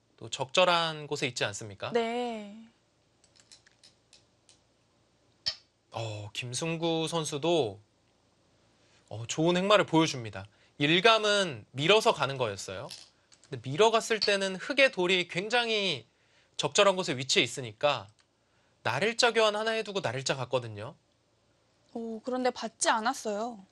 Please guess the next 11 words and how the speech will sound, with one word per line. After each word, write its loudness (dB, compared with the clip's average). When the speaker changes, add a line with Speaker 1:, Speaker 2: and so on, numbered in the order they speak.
Speaker 1:
어, -8
받지 -6
않습니다. -8
어, -8
그 -10
자리를, 0
어, -16
이게 -4
현유빈 -2
선수의 2
참, -12